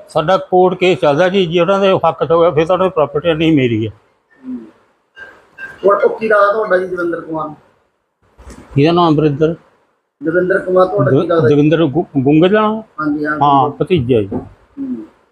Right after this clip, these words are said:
Speaker 2: ਕਦੋਂ ਤੋਂ ਚੱਲਦਾ ਜੀ ਇਹ ਜੀ ਤੁਹਾਡਾ ਇਹ
Speaker 1: ਮਹੀਨਾ
Speaker 2: ਮਸਲਾ?
Speaker 1: ਮਹੀਨਾ ਕੁ ਹੋ ਗਿਆ।
Speaker 2: ਹੂੰ।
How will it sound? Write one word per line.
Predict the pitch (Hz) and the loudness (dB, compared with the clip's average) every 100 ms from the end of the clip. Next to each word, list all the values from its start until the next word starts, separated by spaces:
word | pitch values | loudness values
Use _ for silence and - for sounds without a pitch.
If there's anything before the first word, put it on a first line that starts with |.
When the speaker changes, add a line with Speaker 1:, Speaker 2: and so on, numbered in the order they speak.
| _ _ _ _ _ _ 208 | _ _ _ _ _ _ -2
Speaker 2:
ਕਦੋਂ | 202 208 | 0 2
ਤੋਂ | 208 | 2
ਚੱਲਦਾ | 202 185 196 | 0 2 0
ਜੀ | 196 | 0
ਇਹ | 185 175 - 151 | -2 -4 -8 -10
ਜੀ | 160 | -10
ਤੁਹਾਡਾ | - 160 147 | -4 -2 -2
ਇਹ | 139 | -4
Speaker 1:
ਮਹੀਨਾ | 143 - _ _ _ 147 151 190 | -8 -18 _ _ _ -4 0 0
Speaker 2:
ਮਸਲਾ? | - - 165 | -2 -4 0
Speaker 1:
ਮਹੀਨਾ | 175 135 127 | 2 2 0
ਕੁ | 113 | -2
ਹੋ | 101 | -4
ਗਿਆ। | 101 92 _ - | -6 -12 _ -20
Speaker 2:
ਹੂੰ। | - - | -20 -14